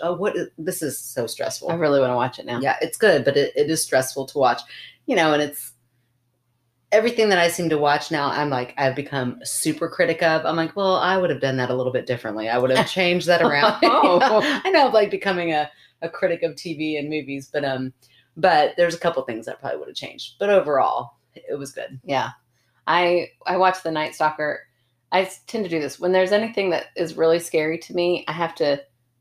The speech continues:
Speaker 2: keep myself somewhat distracted.
Speaker 1: Right.
Speaker 2: So, um, <laughs> I was watching, I was playing that really boring, I found a new app, you guys.
Speaker 1: Yeah, let her tell you all about it. It's riveting.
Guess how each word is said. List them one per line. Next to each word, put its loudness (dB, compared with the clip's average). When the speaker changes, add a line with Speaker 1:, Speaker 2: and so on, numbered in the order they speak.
Speaker 2:
keep -2
myself 0
somewhat 0
distracted. -2
Speaker 1:
Right. -4
Speaker 2:
So, 4
um, -2
<laughs> -6
I -2
was -4
watching, 0
I 6
was 4
playing 2
that -2
really 2
boring, 0
I -2
found 2
a 2
new 2
app, 0
you -4
guys. 0
Speaker 1:
Yeah, -2
let 0
her 0
tell -2
you 2
all 4
about 4
it. 2
It's -6
riveting. 2